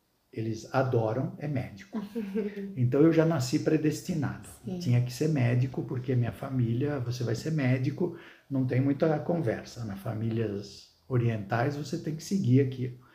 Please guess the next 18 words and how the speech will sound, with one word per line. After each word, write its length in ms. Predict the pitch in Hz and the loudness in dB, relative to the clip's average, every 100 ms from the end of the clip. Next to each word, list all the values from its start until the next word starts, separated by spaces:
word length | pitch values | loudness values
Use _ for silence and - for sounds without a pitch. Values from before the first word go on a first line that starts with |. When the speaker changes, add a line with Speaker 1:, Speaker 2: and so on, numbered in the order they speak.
| - - - _ _ - | -20 -20 -20 _ _ -10
Speaker 1:
Eu 140 | 330 | -4
não 140 | 214 123 | -2 -2
sabia 420 | - 117 120 98 | -6 -2 -2 0
nada, 340 | 113 135 127 | 0 0 0
então 540 | - - 127 196 - - - _ _ _ _ _ _ _ - | -4 -4 0 4 4 0 -10 _ _ _ _ _ _ _ -14
acabei 680 | 123 170 143 123 160 202 - - - | -6 -4 2 4 4 2 -4 -14 -16
seguindo. 720 | - 254 160 139 196 196 196 - - _ _ _ _ - | -2 0 4 4 6 4 2 -6 -18 _ _ _ _ -8
E 240 | 135 117 - - _ _ | 0 0 -2 -12 _ _
a 80 | 127 | -2
gente 280 | 113 117 117 | 0 2 0
não 180 | 110 98 | -2 -4
tinha 280 | 123 104 98 | -4 -4 0
recursos, 800 | 120 123 143 190 - - 95 101 | 0 2 4 4 4 -2 -8 -10
então 360 | - 110 113 | -8 -4 0
eu 80 | 123 | 0
fiz 220 | - 131 | 0 -4
escola 380 | - - 156 170 | -4 0 2 2
pública. 580 | 143 120 98 95 - | 2 2 0 -6 -14